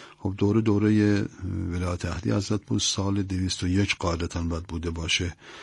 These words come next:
حرکت اونها، مدت اندکی بعد از حرکت امام رضا علیه السلام، به خصوص که امام رضا سلام الله علیه از مدینه وقتی که می‌خواستن حرکت بکنن، اون رجا ابن ابی ضحاک که من-،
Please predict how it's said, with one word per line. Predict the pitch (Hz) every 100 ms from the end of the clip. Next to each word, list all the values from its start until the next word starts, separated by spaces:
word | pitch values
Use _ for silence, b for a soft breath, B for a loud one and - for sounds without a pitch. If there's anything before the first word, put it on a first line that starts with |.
| B B
حرکت | 82 78 - 87
اونها، | 87 85 92
مدت | 95 82 90 87
اندکی | 87 82 87 -
بعد | 87 85 82 92
از | 92 92 - B B B - 98 98
حرکت | - 85 82 90 92
امام | 85 82
رضا | 82 82
علیه | 82
السلام، | 82 - 87 90 107 110
به | 120
خصوص | - 120 - 123 -
که | - 120 107
امام | 101 92
رضا | 90 107
سلام | 110 117 110 104
الله | 101
علیه | 104 104 101 104 B B B B B
از | 95 90
مدینه | 95 87 92 98
وقتی | 104 92 98
که | 98
می‌خواستن | 92 92 - 90
حرکت | 85 87 82 87 -
بکنن، | 90 - 90 85
اون | 87 87
رجا | 85 87
ابن | 82 87 90
ابی | 85 82 85
ضحاک | - 87 - 95 95 - - B B B -
که | -
من-، | 90 90 85 -